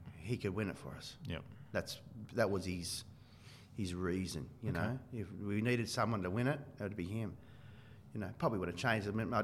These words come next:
Speaker 1: I, I don't think Paul played with, um, with Tim Cahill, I don't think, but he probably would, you know, new ones would s-, probably say
Speaker 2: Yep.
Speaker 1: Cahill, you know what I mean? That
Speaker 2: For
Speaker 1: sort
Speaker 2: sure.
Speaker 1: of player. Yeah, it was, it's interesting, and even on a local level, like a, well,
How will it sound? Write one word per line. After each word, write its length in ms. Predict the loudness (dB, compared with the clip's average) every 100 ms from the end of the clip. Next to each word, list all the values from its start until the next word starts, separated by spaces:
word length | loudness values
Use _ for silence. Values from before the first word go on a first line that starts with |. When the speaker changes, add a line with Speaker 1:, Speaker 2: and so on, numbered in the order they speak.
| 6
Speaker 1:
I, 220 | 6 6 4 -2 -2
I 60 |
don't 240 | 2 2 2
think 160 | -4 -6 0
Paul 440 | 6 6 4 -2 0
played 320 | 6 6 6
with, 360 | 4 2 2 2
um, 440 | 4 4 2 -2 -6 -12 -18 -20 -18 -18 -18 -18 -18 -10 -4
with 200 | -4 0
Tim 240 | 0 0
Cahill, 580 | -2 -4 0 2 4 4
I 40 |
don't 200 | 4 2 0
think, 200 | -2 0
but 80 |
he 120 | 0 0
probably 280 | 0 0
would, 160 | 2 0 -2 -14 -8
you 100 | -4
know, 120 | -2 -2 -6 -14 -14 -14 -10 -8 -4
new 220 | 2 4
ones 240 | 4 4 2
would 100 | -2
s-, 100 | -2
probably 220 | 0 0
say 220 | 4 4
Speaker 2:
Yep. 200 | 4 0
Speaker 1:
Cahill, 460 | 6 8 8 6 4
you 120 | 2 2
know 100 | 4
what 80 | 4
I 40 |
mean? 200 | 2 2
That 100 | 2
Speaker 2:
For 60 | 2
Speaker 1:
sort 40 |
Speaker 2:
sure. 120 | 4 2
Speaker 1:
of 100 | 2
player. 420 | 2 4 4 0 -4 -14 -16 -16 -2
Yeah, 200 | 0 2 0 4
it 40 |
was, 180 | 6 6
it's 220 | 2 6
interesting, 480 | 6 8 6 4 2
and 280 | 2 2 4 6
even 180 | 8 6
on 80 |
a 60 | 8
local 340 | 10 8 6 8
level, 260 | 8 8
like 260 | 10 8 8
a, 120 | 4 4
well, 180 | 2